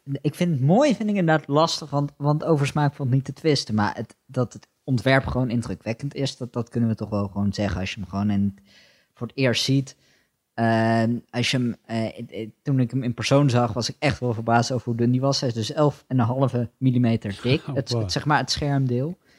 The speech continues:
Speaker 1: Dat is, eh, dat is, eh, dunner dan de eerste generatie iPad.
Speaker 2: Mhm.
Speaker 1: Eh, pas de iPad twee was, eh, was weer iets dunner dan deze iMac. Dus, eh,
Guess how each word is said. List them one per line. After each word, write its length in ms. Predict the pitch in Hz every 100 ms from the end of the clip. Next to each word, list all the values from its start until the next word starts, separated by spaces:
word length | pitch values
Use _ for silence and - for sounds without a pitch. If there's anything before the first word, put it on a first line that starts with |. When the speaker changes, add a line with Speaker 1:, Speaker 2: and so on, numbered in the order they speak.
| _ _ _
Speaker 1:
Dat 240 | 107 101
is, 320 | 113 110 - 127
eh, 220 | 110 107
dat 200 | 113 110
is, 340 | 117 - - -
eh, 220 | 110 107
dunner 420 | 110 151 202 160 208
dan 160 | 135
de 100 | 131
eerste 240 | 139 135 135
generatie 520 | 127 123 120 120 - 98
iPad. 260 | 92 113 - _
Speaker 2:
Mhm. 260 | 120 101 123
Speaker 1:
Eh, 80 | 127
pas 200 | 117 -
de 80 | 147
iPad 240 | 123 120
twee 240 | - 139 131
was, 300 | 123 - 127
eh, 140 | 117
was 240 | 117 107
weer 120 | 117 113
iets 200 | 110 -
dunner 260 | 110 101
dan 140 | 98 95
deze 260 | 92 92
iMac. 320 | 110 104 120 - _ _ _ _ _ _
Dus, 420 | - 117 107 - 113
eh, 460 | 107 104 101 101